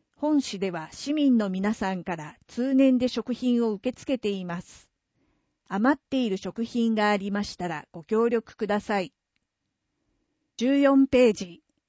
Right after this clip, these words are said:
イラスト。男女二人が家庭から持ち寄った食品を段ボールや袋に入れて持ってきた様子です。イラスト、終わり。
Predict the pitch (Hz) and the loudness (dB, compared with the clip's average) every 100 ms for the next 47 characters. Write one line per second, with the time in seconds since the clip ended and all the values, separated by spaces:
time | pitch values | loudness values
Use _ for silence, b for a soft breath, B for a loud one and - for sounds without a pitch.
0 | - 190 208 - - 190 175 _ _ _ | -10 -4 -4 -4 -10 -8 -8 _ _ _
1 | _ _ _ _ _ _ _ _ _ _ | _ _ _ _ _ _ _ _ _ _
2 | 247 294 233 208 - - 208 214 185 175 | 4 6 4 0 -6 -4 -2 -2 -4 -6
3 | _ 202 196 277 277 254 262 240 247 - | _ -6 0 0 2 2 2 2 0 -2
4 | 226 226 - 220 - 185 220 226 208 208 | -2 -4 -2 -4 -4 -8 -6 -4 -4 -4
5 | 190 - - 202 277 269 294 269 214 185 | -4 -6 -2 4 6 4 4 0 0 -4
6 | 180 - 254 269 262 233 190 170 - 180 | -4 -8 0 2 4 2 -2 -4 -6 -8
7 | - 170 - - 262 - 240 196 180 - | -8 -10 -10 -6 -6 0 0 0 -4 -8
8 | 175 170 165 - _ _ _ _ _ _ | -10 -8 -10 -18 _ _ _ _ _ _
9 | _ _ _ _ _ _ _ 190 339 240 | _ _ _ _ _ _ _ -6 -4 -4
10 | - - 226 - _ _ _ 175 185 190 | -6 -6 -4 -4 _ _ _ -8 -4 -4
11 | 185 165 | -6 -12